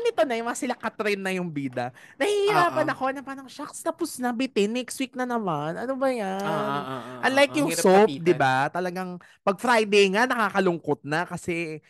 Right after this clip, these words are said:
Speaker 1: hindi, ang tagal pa bago mo masusundan yung next, di ba?
Speaker 2: Oo, oo, oo.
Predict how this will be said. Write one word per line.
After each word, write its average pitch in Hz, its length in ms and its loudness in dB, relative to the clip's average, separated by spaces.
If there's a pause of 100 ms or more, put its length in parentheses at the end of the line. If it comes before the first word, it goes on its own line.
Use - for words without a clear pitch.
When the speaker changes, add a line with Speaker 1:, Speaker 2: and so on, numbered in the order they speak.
(380)
Speaker 1:
hindi, 196 320 -6
ang 185 160 2
tagal 165 400 4
pa 180 160 4
bago 170 320 2
mo 156 80 0
masusundan 143 720 -6
yung 131 160 -10
next, 117 720 -12
di 123 80 -4
ba? 117 240 -6 (540)
Speaker 2:
Oo, 156 200 4 (140)
oo, 131 60 -4 (100)
oo. 127 260 -6